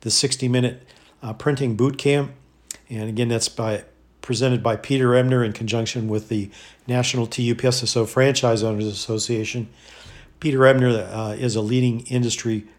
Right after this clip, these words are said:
print sales trainer and works very closely with the National T U P S S O Franchise Owners Association. And again, he's gonna share information with you on how to differentiate your services from your competition, how to grow your in-store sales,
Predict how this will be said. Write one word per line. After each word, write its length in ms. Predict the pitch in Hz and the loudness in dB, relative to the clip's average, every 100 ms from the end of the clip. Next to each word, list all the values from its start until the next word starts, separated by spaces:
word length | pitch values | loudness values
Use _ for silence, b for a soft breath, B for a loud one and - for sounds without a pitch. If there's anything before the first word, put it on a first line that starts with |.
| - | -6
print 220 | 151 147 | -4 -2
sales 320 | - 123 110 | 0 0 0
trainer 480 | - 123 120 117 117 B B B B - | -2 -2 0 -2 -6 B B B B -8
and 200 | 120 113 | -4 0
works 280 | 123 127 - | 2 2 0
very 200 | 123 120 | 0 -2
closely 460 | - 139 131 - 110 | 2 4 4 2 0
with 380 | 107 107 - | 0 -2 -4
the 100 | 120 | -6
National 440 | 113 113 110 117 107 | -2 -2 -2 -6 -6
T 140 | - | -4
U 100 | 107 | -4
P 120 | 107 120 | -2 -4
S 140 | - | -2
S 140 | 113 | -2
O 100 | 117 | -2
Franchise 640 | 107 117 110 - 104 104 107 - B B _ | -2 -4 -4 -4 -4 -4 -6 -10 B B _
Owners 300 | 117 107 101 | -6 -4 -4
Association. 840 | 107 - 110 107 120 113 107 101 B B B B B B | -4 -2 -2 0 0 0 -2 -6 B B B B B B
And 280 | 135 135 135 | -2 0 2
again, 160 | 127 127 | 2 2
he's 160 | 143 | 2
gonna 160 | 170 165 | 0 0
share 180 | 170 170 | 2 2
information 480 | 165 147 147 - | 2 2 2 2
with 180 | 143 139 | 2 2
you 280 | 143 143 143 | 2 -2 -2
on 180 | 120 110 | -4 -2
how 140 | 131 | 0
to 80 | 127 | 2
differentiate 640 | 120 135 131 127 127 131 110 | 2 2 2 2 2 2 2
your 180 | 123 | 2
services 560 | 127 139 131 131 - 117 | 2 4 4 2 0 -2
from 200 | - 120 | -2 -2
your 80 | 107 | 0
competition, 760 | 131 123 - 127 123 131 127 B B B B - | 0 0 -2 -2 -2 -2 -6 B B B B -2
how 160 | 131 | 2
to 40 | 139 | 4
grow 280 | 123 139 131 | 6 6 6
your 180 | 120 | 2
in-store 480 | 123 131 127 139 131 | 2 0 0 2 4
sales, 640 | 123 135 135 135 139 - | 4 2 2 2 -2 -12